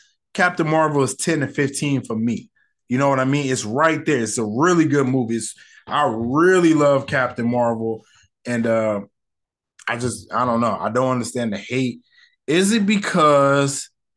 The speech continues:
you got a white woman, a black woman, and, uh,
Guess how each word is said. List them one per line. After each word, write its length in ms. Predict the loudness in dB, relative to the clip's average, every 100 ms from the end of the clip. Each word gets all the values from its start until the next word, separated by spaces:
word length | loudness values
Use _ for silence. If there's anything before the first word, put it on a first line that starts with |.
| _ _ _ -6
you 140 | -2
got 180 | 0 0
a 40 |
white 460 | -2 0 0 0 0
woman, 460 | 2 2 2 2
a 60 | 0
black 400 | 0 0 0 0
woman, 500 | 0 0 2 0 -2 -4
and, 420 | -4 -2 -2 -6 -4
uh, 360 | 0 0 -2